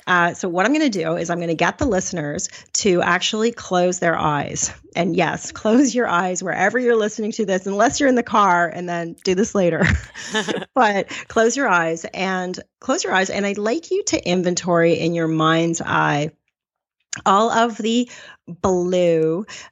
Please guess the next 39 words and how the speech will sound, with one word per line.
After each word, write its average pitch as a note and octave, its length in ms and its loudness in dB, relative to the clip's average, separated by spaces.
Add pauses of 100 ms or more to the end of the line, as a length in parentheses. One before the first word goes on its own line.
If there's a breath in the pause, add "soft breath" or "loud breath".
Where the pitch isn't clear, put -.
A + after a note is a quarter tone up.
(120)
or, F#3 340 2
and E3+ 380 0
let's G3 180 -2
say F#3+ 180 2
red E3+ 720 0
in F3 240 -4
your E3+ 140 -4
environment. D#3 540 -4
So E3 80 -4
I D#3+ 60 0
would D#3+ 180 -4
like F#3 200 0
you G#3 60 -4
to, E3+ 400 0
you E3 120 0
know, D3+ 200 0
think, B3+ 460 2
okay, F3+ 340 0
what's D#3 180 -2
blue B3+ 460 4
on F3 80 -2
the E3+ 60 -4
computer B3+ 440 0
screen, G3+ 460 -4
on D3 140 -2
my C3 280 0
device, B3+ 720 2
in D3+ 120 -4
the D3 100 -4
room, A3+ 440 2
on D3 140 -2
the E3+ 60 -4
books, A3 460 -2
out C#3+ 140 -4
the D#3+ 80 -2
window, F3+ 480 0
wherever B3+ 440 0
you F3+ 220 0
are. - 280 -8